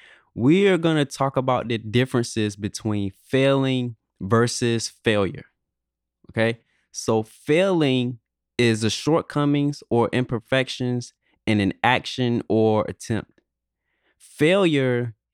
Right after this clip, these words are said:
is simply the lack of success. All right, so if I was in a room around a hundred people and I said, "Raise your hand if you're perfect," because perfect means that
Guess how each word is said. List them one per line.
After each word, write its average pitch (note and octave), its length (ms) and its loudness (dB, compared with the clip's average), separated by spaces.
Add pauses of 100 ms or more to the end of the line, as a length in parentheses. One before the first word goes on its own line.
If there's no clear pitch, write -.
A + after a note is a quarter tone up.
is A#2 180 0
simply C3+ 400 0
the A2+ 140 0
lack A#2 320 -2
of A2 200 0
success. - 760 -8 (480)
All - 80 -4
right, - 160 -2
so A#2 160 0
if A#2 180 -2
I F#3 140 4
was F#3+ 240 2
in D3 140 2
a B2 100 0
room A#2+ 560 -2 (560)
around A#2 320 4
a A2 60 2
hundred C3 400 2
people A2+ 440 -4 (800)
and A2+ 140 2
I A#2 80 4
said, A#2 300 0
"Raise D#3 420 0
your D3 160 0
hand A#2 560 0 (580)
if A2 220 -4
you're A2+ 160 0
perfect," - 400 -6 (800)
because C3+ 260 0
perfect F3+ 540 2
means C3+ 560 4
that A#2 180 0